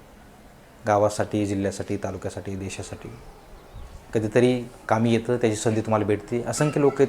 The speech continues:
कधी कधी त्यांच्यापर्यंत लोक पोहोचत नाहीत, पण मनमोहन सिंगाला ती संधी भेटली आणि ह्या देशात नव्वदचा काळ होता. दुर्दैवाने राजीव गांधीची हत्या झाली आणि अशा आणीबाणीच्या प्रसंगी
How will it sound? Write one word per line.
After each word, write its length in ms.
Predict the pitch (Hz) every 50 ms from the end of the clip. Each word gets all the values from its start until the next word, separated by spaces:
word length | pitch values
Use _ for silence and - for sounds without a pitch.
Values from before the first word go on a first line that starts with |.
| 135
कधी 120 | 131 123 120
कधी 80 | 123
त्यांच्यापर्यंत 480 | 117 - 123 113 113 123 113 117 113 110
लोक 120 | 110 110
पोहोचत 360 | - - 104 101 - 120 -
नाहीत, 140 | - 98 -
पण 160 | - - 131 107 95 - - - - - - - - - - - - - - - -
मनमोहन 300 | 113 113 117 123 123 117
सिंगाला 340 | - - 113 110 110 101
ती 60 | 104 104
संधी 260 | - - 107 101 104
भेटली 340 | 101 104 98 - 113 117 113 113 - - - - - - - - - - - - - - - - - - - - - - - - - - - - -
आणि 380 | - 110 113 117 117 117 113 113 110
ह्या 100 | - 110
देशात 240 | 107 110 - - 113 -
नव्वदचा 360 | 113 110 107 110 113 - 113
काळ 220 | - - 113 110
होता. 240 | 107 104 104 - 117
दुर्दैवाने 720 | 107 110 107 101 110 107 104 107 107 107 107 104 104 - - - - - - - - - - - -
राजीव 260 | - 110 117 110 107 110
गांधीची 300 | 107 107 104 107 - 104
हत्या 240 | 104 - - 131
झाली 180 | 113 110 104 92 92 - - - - - - - - - - - - - - - - - - - - - -
आणि 120 | 117 104
अशा 220 | 107 104 - 117 110
आणीबाणीच्या 480 | 107 110 107 107 110 113 104 - -
प्रसंगी 400 | - 113 104 - - 120 110 95